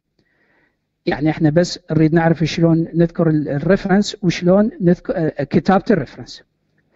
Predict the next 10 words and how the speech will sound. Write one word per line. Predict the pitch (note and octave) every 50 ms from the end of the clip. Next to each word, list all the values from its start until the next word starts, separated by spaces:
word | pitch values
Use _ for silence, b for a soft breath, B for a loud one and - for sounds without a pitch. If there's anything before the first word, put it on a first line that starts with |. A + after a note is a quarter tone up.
| b b b b b b b b b b b b _ _ _ _ A3
الزيادة | G3+ F3+ D#3 F3 G#3 A#3+ C4+ D#4+ D#4+ C#4+ C4
بالسكن | G#3 A#3+ C#4+ G#4+ E4 - - - C#4+ A3+ -
تمبرتشر | A#3+ A3 F#3+ - F#3+ - - - E3 D3 - _ _ _ _ _ _ _ _ _ _ _ _ _ _ _ -
أيضا | G3+ A#3 C4 B3 B3 A3+
شو | - - C#4
تأثر؟ | - - D4+ A3 - - G3+ - - - _ _ _ _ _ -
على | E3 D#3+ D3+
الريت | C#3+ C#3 D#3+ F3 F3 - - - -
أوف | C#3 C#3+ C#3 C#3 D#3+ - _ _ _ _ _ -
بيرميشن، | D3+ C#3 C3+ C#3+ E3 G3+ A#3+ B3+ A#3 - - F3+